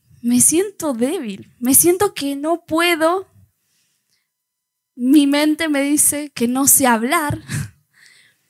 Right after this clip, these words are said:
Mi personalidad, ¿saben lo que yo estaría haciendo en este momento?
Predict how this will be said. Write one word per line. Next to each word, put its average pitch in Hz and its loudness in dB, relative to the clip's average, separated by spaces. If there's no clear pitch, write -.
Mi 285 6
personalidad, 285 0
¿saben 392 0
lo 311 2
que 247 -4
yo 254 -4
estaría 262 -2
haciendo 254 -4
en 233 -2
este 226 -6
momento? 226 -4